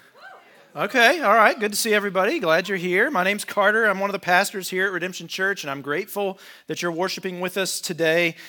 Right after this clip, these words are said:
We're gonna finish out our series in Jonah, so we'll be in Jonah chapter four today if you wanna turn there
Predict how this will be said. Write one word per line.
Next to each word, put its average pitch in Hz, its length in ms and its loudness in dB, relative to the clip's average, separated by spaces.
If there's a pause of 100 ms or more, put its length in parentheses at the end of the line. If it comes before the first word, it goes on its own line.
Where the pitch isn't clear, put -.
(140)
We're 190 80 -6
gonna 262 120 -4
finish 254 320 -2
out 240 140 4
our 214 100 6
series 220 460 -2
in 175 220 -10
Jonah, 156 400 -2
so 175 120 -6
we'll 170 80 -8
be 185 160 -10
in 165 140 -12
Jonah 165 320 -4
chapter 190 420 -4
four 196 460 -4
today 151 300 -4
if 147 120 -6
you 165 60 -12
wanna 160 140 -4
turn 175 340 -10
there 160 340 -4